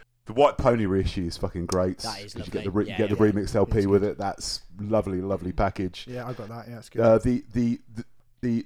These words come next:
Speaker 1: the, like, deluxe reissue of, um, Ultrasound's debut, like, A K A the, the, the, when
Speaker 3: The
Speaker 1: Britpop
Speaker 3: Death Nella Britpop.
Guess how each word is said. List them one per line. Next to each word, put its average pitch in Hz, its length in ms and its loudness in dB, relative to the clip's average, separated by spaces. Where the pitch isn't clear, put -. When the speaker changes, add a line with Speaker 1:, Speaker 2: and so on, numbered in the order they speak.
Speaker 1:
the, 113 80 2
like, 110 200 2
deluxe 127 420 2
reissue 113 580 -2
of, 98 600 -10
um, 90 600 -4
Ultrasound's 98 640 -6
debut, 80 400 -14
like, - 140 -18
A 98 160 -14
K 98 220 -6
A 92 180 -8
the, 95 100 -10
the, - 100 -18
the, 101 140 -16
when 104 120 -8
Speaker 3:
The 139 60 -2
Speaker 1:
Britpop - 100 -8
Speaker 3:
Death 180 220 2
Nella 180 220 2
Britpop. - 280 -2